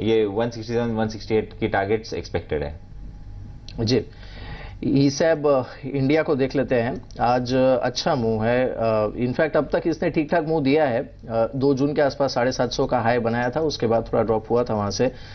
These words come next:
Speaker 2: फिलहाल सात सौ चार के आसपास है, एक चौथाई परसेंट ऊपर है ये आज के ट्रेड में।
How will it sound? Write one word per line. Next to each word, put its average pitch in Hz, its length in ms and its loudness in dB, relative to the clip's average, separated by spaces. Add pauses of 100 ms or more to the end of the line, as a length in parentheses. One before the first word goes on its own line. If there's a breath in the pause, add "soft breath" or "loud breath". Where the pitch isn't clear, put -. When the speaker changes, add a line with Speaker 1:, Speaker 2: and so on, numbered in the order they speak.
(260 loud breath)
Speaker 2:
फिलहाल 131 280 4
सात 123 280 -2
सौ 135 360 -2 (300)
चार 117 240 4
के 117 100 0
आसपास 98 420 -2
है, 107 80 0
एक 127 320 0
चौथाई 120 420 2
परसेंट 117 540 0 (100)
ऊपर 117 300 2
है 117 200 2
ये 107 80 4
आज 101 240 2
के 113 100 -2
ट्रेड 104 220 0
में। 117 200 -2